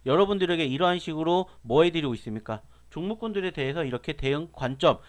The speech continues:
그리고 수익을 여러분들에게 만들어드리고 있다라는 이야기를 해드리고 싶어요. 그리고 무엇보다 중요한 건 뭐냐? 이러한 종목군들을 여러분들이 한번 더 해보시라는 거야. 수익률이 과연 얼마나 되는지,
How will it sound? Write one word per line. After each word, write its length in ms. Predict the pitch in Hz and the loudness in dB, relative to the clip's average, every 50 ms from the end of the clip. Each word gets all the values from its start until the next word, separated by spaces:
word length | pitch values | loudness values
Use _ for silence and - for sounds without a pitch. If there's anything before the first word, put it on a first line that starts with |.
| - - - | -20 -14 -8
그리고 440 | - 147 151 156 175 190 202 196 - - - | -6 -4 0 4 4 4 4 2 -2 -10 -20
수익을 640 | - - - - 269 277 269 269 247 254 262 226 | -18 -14 -8 -6 -4 -2 -2 -2 0 0 2 2
여러분들에게 800 | 160 139 151 160 151 156 143 143 139 135 131 151 170 180 185 - - _ _ - | 4 4 4 2 2 0 0 0 0 0 0 0 0 -2 -2 -4 -10 _ _ -4
만들어드리고 760 | 95 101 113 131 170 185 220 214 202 165 165 139 135 120 113 | -2 -2 -2 0 0 2 4 4 4 2 0 -4 -4 -4 -6
있다라는 420 | 101 - - 165 165 160 151 139 123 | -2 2 2 4 4 4 2 0 0
이야기를 580 | 117 123 127 127 123 131 151 170 156 107 - - - - - - - - - - - - - - _ - - - - _ - - - - - | 0 0 0 0 0 0 0 2 0 0 -2 -6 -14 -20 -20 -20 -20 -20 -20 -20 -20 -20 -20 -20 _ -20 -20 -20 -20 _ -20 -20 -16 -14 -12
해드리고 240 | 170 - 151 127 117 | -10 -8 -8 -8 -8
싶어요. 380 | - - - 139 110 92 98 - _ _ _ _ _ _ _ _ _ _ _ _ _ - - - | -8 -8 -8 -8 -8 -10 -12 -18 _ _ _ _ _ _ _ _ _ _ _ _ _ -20 -20 -14
그리고 260 | - - 160 185 170 | -8 -6 -4 -4 -4
무엇보다 500 | 135 139 185 247 269 - - 240 240 214 | -2 0 0 2 6 8 8 8 8 6
중요한 380 | - - - 165 185 190 196 185 | 2 0 -4 0 0 0 2 0
건 120 | 185 175 | -2 -2
뭐냐? 420 | 139 123 127 151 190 190 143 104 - - - - _ | 0 0 2 4 4 4 4 2 -2 -8 -20 -20 _
이러한 360 | - 160 185 226 254 247 233 214 | -10 0 2 4 4 4 6 4
종목군들을 840 | - 156 165 180 190 - - 190 185 180 180 190 226 233 175 127 | 4 4 4 0 -2 -2 -2 -4 -2 -2 0 2 4 4 4 4
여러분들이 440 | 127 127 147 175 165 165 147 156 147 | 4 2 2 2 2 0 0 0 2
한번 200 | 139 131 107 98 | 0 0 -2 -4
더 160 | - - 120 | 0 0 2
해보시라는 460 | 123 120 110 110 - 117 104 98 98 | 2 0 -2 -6 -8 -8 -8 -8 -8
거야. 140 | 90 92 92 - - - - _ | -12 -16 -18 -20 -20 -20 -20 _
수익률이 640 | - - - - 285 285 277 277 254 240 220 208 196 | -16 -12 -8 -4 -2 -2 0 0 0 2 2 2 2
과연 260 | - - 127 120 120 | 2 0 0 0 0
얼마나 360 | 110 101 110 117 131 123 110 | 0 -2 -2 -2 -2 -2 -4
되는지, 420 | 98 - 101 92 95 92 - - | -6 -8 -8 -10 -10 -12 -16 -20